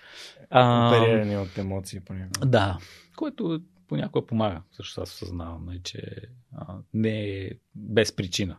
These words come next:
Speaker 1: да бъде така. А, и така просто поех с-, своя път към източния
Speaker 2: Мгм.
Speaker 1: бряг на, на Щатите. А,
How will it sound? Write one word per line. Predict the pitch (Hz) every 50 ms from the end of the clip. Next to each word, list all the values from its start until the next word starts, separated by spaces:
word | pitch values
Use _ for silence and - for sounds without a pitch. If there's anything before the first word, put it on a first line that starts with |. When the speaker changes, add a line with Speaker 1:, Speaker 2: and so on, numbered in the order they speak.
| _ _ -
Speaker 1:
да | - 92
бъде | 98 98 90
така. | - - - - - - _ _ _ _ _ - - - - - - - - - - - - - - - _ _ _ _ _
А, | - 123 120 117 113 113 117 113 113 110 110 110 110 110 101 - - - - - - - - - - _ _ _ _ _ _ _ _ _ _ _ _ _ _ _ _ _
и | - 139 143 143 139 139 139 139 139 135 135 123 117 - - _ _ - _ _ _ _ _ _ _ _ _ _ _ _ _ _ _ _ _ _
така | - 131 - 170 175 175 175
просто | - 156 156 156 - 160 156 156 156 151 156 - 143 - _ _
поех | 165 160 156 151 - - - - - _ _ _ _ _ _ _ _ _ -
с-, | - - - - _ _ _ -
своя | - - 151 143 131 127
път | - 123 120 -
към | - 143 127 127 127 127 127 127 127 127 123 123 120 120 _ _ _ _ _ _ _ _ _ _ _ _
източния | 139 123 - - - - 117 104
Speaker 2:
Мгм. | 98
Speaker 1:
бряг | 104 101 95 90 - - - - -
на, | - 98 95 92 92 90 90 92 92 - - _ _ _ _ _ 113
на | 98 -
Щатите. | - - - - 90 - - _ - 127 143 160 160 165 - _ _ _ _ _ _ _ _ _ _ _ _ _ _ _ _ - - - _ _ _ _ _ _ _
А, | 120 117 110 110 110 110 107 107